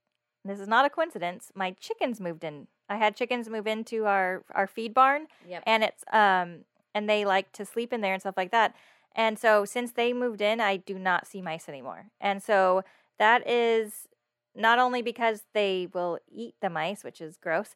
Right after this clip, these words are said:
Speaker 1: but, um, they also, they disturb everything. You know how they're always scratching at the ground and the, they'll scratch at the hay on the ground and they're just always disturbing things. So there's no way for them to, like, nest anywhere. And the chickens get fucking everywhere. Have you ever seen them? And you're, like,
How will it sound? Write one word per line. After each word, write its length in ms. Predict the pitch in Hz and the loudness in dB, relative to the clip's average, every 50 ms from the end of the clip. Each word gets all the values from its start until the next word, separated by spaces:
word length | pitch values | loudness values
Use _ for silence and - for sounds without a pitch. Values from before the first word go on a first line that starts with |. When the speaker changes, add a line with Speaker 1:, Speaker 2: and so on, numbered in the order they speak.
| _ _ _ _ _ _ - | _ _ _ _ _ _ -4
Speaker 1:
but, 400 | 190 190 226 214 208 196 - - - - | 2 6 8 8 8 6 4 0 0 2
um, 460 | 208 196 190 180 170 170 165 156 - - - | 4 4 6 4 2 0 -4 -10 -18 -4 -2
they 120 | 220 220 - | 0 2 4
also, 340 | 214 226 220 - 294 269 | 4 4 4 4 2 2
they 160 | 233 233 226 202 | 4 2 0 0
disturb 440 | - 220 - - - 349 359 302 | -2 -6 -6 -2 2 2 4 6
everything. 300 | 240 202 190 190 175 175 | 6 4 4 2 -2 -4
You 60 | 196 220 | -4 -4
know 80 | 254 | -2
how 80 | 240 240 | 2 2
they're 160 | 220 202 202 | 4 6 6
always 220 | 214 220 220 - | 6 4 4 0
scratching 600 | - - 196 180 180 - - 220 214 214 208 202 | -2 -2 -2 -2 -2 -2 -6 -6 -4 -4 -2 -4
at 100 | 190 - | -4 -4
the 60 | - 160 | -4 -6
ground 340 | - 185 180 185 196 185 | -4 -2 0 0 -2 -2
and 100 | 180 175 | -4 -6
the, 200 | 160 160 147 127 - - | -6 -6 -6 -6 -6 -6
they'll 120 | 185 180 180 | -6 -6 -6
scratch 320 | - - 220 196 202 - | -4 -4 -4 -4 -2 -4
at 120 | 196 - - | -10 -6 -4
the 120 | 175 165 | -6 -4
hay 260 | - 202 196 190 190 | 0 0 0 0 0
on 100 | 190 185 180 | 0 -2 -4
the 60 | 170 | -4
ground 460 | 175 190 185 180 180 180 185 180 170 | -2 0 0 2 2 0 -2 -2 -6
and 200 | 165 151 147 156 _ _ _ _ _ _ _ | -12 -16 -18 -20 _ _ _ _ _ _ _
they're 120 | 214 214 202 | -2 0 0
just 180 | 233 233 - | 0 2 4
always 240 | 254 247 247 254 - | 6 6 6 4 2
disturbing 500 | 233 214 - - - 233 226 220 214 202 | -2 -6 -6 0 2 2 2 2 -2 -6
things. 200 | 190 175 170 - | -8 -10 -10 -8
So 60 | 202 190 | -8 -6
there's 160 | 208 202 - | -6 -2 2
no 180 | 240 247 240 | 4 4 4
way 280 | 226 226 220 220 220 214 | 4 4 2 2 0 -2
for 180 | - - 220 190 | -4 -6 -8 -6
them 180 | 196 202 196 - | -6 -6 -6 -4
to, 260 | 208 185 156 151 - - | -6 -6 -6 -6 -6 -6
like, 140 | 190 170 170 | -6 -6 -6
nest 380 | 175 180 185 190 190 - - | -4 -2 -2 -2 -2 -4 -10
anywhere. 300 | 170 156 143 127 113 - - | -10 -8 -8 -8 -8 -6 -6
And 120 | - 208 202 | -4 -4 -4
the 60 | 202 | -4
chickens 280 | - 320 349 359 320 | -4 -4 -4 -4 -2
get 160 | - 269 - - | -2 -2 -2 -2
fucking 240 | 247 - 202 190 | -6 -8 -4 -2
everywhere. 400 | 190 180 170 151 120 135 139 - - | -2 -2 -2 -4 -8 -10 -14 -14 -4
Have 80 | 214 | 0
you 60 | 226 247 | 2 2
ever 100 | 254 240 | 2 0
seen 180 | - 240 226 | -2 -4 0
them? 160 | 240 240 240 | 0 0 0
And 60 | 240 - - _ _ _ 214 | -2 -8 -16 _ _ _ 0
you're, 140 | 220 226 208 | 2 4 6
like, 320 | 196 190 175 165 - - | 6 6 4 2 0 -10